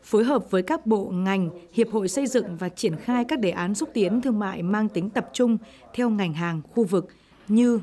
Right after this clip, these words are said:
tổ chức các hội nghị kết nối cung cầu theo vùng kinh tế, phối hợp triển khai chương trình quảng bá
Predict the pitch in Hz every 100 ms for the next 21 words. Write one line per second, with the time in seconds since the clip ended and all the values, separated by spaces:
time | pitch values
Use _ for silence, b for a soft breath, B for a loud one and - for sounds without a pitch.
0 | - 208 160 - 302 320 247 180 185 180
1 | 269 285 185 190 240 208 190 165 - -
2 | - 247 240 196 160 - 208 196 175 254
3 | - B B B B - 208 277 - -
4 | 165 - 262 254 262 233 180 156 175 156
5 | 160 165